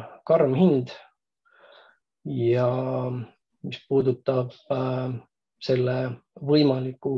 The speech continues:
koostöö arenguid, siis selle otsuste taga on need, kelle käes, äh, on nii-öelda juhtotsad,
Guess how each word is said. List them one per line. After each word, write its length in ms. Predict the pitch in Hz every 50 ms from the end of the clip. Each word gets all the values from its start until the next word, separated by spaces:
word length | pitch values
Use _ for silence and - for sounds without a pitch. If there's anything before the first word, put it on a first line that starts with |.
| 123 -
koostöö 880 | - 147 139 127 123 - - _ - 135 135 135 135 127 131 131 127 117 - _ _ _ _ _ _ _ _ _ _ _ - - - - _ _ _ _ _ _ _ _ _ _ -
arenguid, 800 | 139 143 175 190 160 143 131 120 131 131 127 123 127 123 123 - - - _ _ _ -
siis 240 | - 131 123 - -
selle 240 | - 139 131 127 123
otsuste 480 | 135 139 - - 120 - - - 131 127
taga 400 | 127 127 120 127 120 - 120 120 123 120 120 117 113 113 - _ _ _ _ _ _ _ _ -
on 220 | - 135 127 120 123 120 120 123
need, 300 | 139 135 127 120 120 _ _ - - - - _ _ _ _ -
kelle 220 | 143 127 120 120
käes, 440 | 120 127 123 123 123 127 123 - - - - - -
äh, 400 | - - 135 127 127 127 127 120 120 - _ _ _ -
on 180 | 131 123 127 127 127 127 123 127 120 - _ _ _ _ _ _ - - - - - - - - - - - _ _ _ _ _ -
nii-öelda 260 | - 127 127 98 123
juhtotsad, 760 | 120 156 208 - - - - 120 - - 123 117 123 120 -